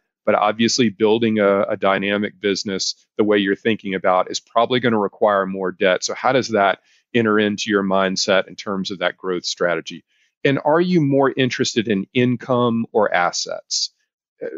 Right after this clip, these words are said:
assets being wealth, essentially. Income and wealth are competing interests. You'll hear us talk about this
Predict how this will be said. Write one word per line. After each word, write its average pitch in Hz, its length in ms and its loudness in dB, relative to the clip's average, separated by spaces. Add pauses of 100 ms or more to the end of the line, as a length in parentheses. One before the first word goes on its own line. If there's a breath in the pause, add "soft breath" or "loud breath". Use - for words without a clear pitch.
(180)
assets 113 440 0
being 90 360 -2
wealth, 90 360 0
essentially. 95 640 -2 (840)
Income 165 600 2
and 120 240 0
wealth 110 360 2
are 107 160 -2
competing 104 640 0
interests. - 460 -6
You'll 123 180 0
hear 131 240 2
us 113 120 0
talk - 280 0
about 110 280 0
this 107 400 0